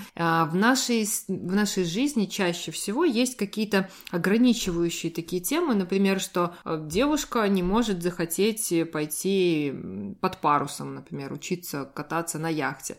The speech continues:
И её всю жизнь может это ограничивать в, в том плане, потому что в, в душе она будет этого очень сильно хотеть, но муж, дети,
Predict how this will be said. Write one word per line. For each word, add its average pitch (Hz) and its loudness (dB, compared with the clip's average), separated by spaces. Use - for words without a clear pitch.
И 196 2
её 208 6
всю 233 2
жизнь 240 6
может 220 4
это 202 2
ограничивать 185 2
в, 151 -8
в - -16
том 208 2
плане, 202 4
потому 185 -2
что 180 -4
в, 151 -8
в 160 -6
душе 202 4
она 151 -2
будет 165 -2
этого 165 -4
очень 170 0
сильно 226 0
хотеть, 330 0
но 196 0
муж, 311 4
дети, 254 0